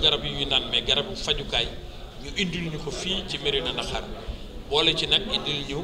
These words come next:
ay vélo yoo xamee ni incha allah dañu ko bëgg a jox élèves yi nga xamee ni ñoo gën a xarañ ci biir Mérina Dakhar,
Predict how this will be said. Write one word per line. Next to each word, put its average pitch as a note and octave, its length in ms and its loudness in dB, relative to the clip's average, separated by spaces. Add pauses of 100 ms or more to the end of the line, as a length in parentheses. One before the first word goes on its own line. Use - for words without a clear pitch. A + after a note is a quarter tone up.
(160)
ay C3+ 160 6
vélo D3+ 240 6
yoo C#3+ 160 4
xamee C3 260 0
ni A2+ 120 -2 (500)
incha C#3+ 320 4
allah C#3 220 6 (100)
dañu - 180 0
ko C#3 80 -2
bëgg C3+ 160 0
a C3+ 120 4
jox B2 140 2 (100)
élèves C3+ 280 4
yi C3+ 80 0
nga D3 80 0
xamee C#3 300 -2
ni B2 160 -2
ñoo C3+ 160 -4
gën D#3 100 0
a D#3 40 -2
xarañ C#3+ 320 2 (500)
ci C#3 120 -2
biir C#3+ 140 2
Mérina B2+ 340 0
Dakhar, C3 240 0